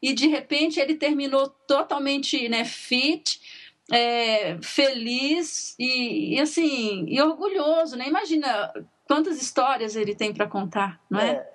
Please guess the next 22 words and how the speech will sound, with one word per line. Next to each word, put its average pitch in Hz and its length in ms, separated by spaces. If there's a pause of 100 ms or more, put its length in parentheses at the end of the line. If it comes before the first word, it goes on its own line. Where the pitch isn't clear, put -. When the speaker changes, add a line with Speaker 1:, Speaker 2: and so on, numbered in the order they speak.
(140)
Speaker 2:
e 151 60
são 214 220
personalidades 202 640
diferentes, 139 440
né? 135 220
E, 160 300
ele 196 100
era 175 140
muito 175 300
mais 147 180
emotivo, 160 580
né? 135 160
Ele 131 140
chorava, 131 720
e 120 80
ali 135 280
no 139 140
final 135 240
ele 143 120
chorando, 139 420
a 107 260
emoção 127 560